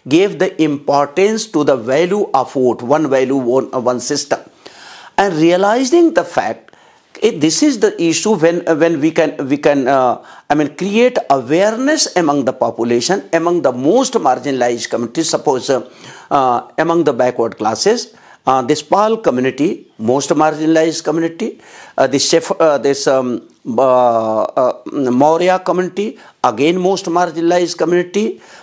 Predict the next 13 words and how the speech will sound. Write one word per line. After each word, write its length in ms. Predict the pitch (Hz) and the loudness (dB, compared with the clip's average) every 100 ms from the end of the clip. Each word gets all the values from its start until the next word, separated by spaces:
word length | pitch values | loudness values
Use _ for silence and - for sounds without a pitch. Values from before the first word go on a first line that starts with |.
| - | -4
bu-, 260 | 135 139 135 | 2 2 2
and 320 | 147 151 151 - | 2 2 0 0
another, 440 | 165 196 185 175 | 0 2 2 4
uh, 60 | 151 | 2
this 200 | 123 143 | 0 0
Rajbhar 560 | 147 143 151 147 175 190 | 0 0 0 0 -2 0
community. 560 | 160 123 123 139 190 - - - | -2 -4 -6 -6 -8 -12 -20 -6
In 160 | - 208 | -2 -2
fact, 440 | 196 240 254 135 | 0 -2 -2 -6
tho-, 280 | 117 170 214 | 0 2 2
uh, 160 | 185 160 | 2 0
those 320 | 160 180 143 | 2 0 0
leaders 420 | 143 165 160 214 | -2 0 0 0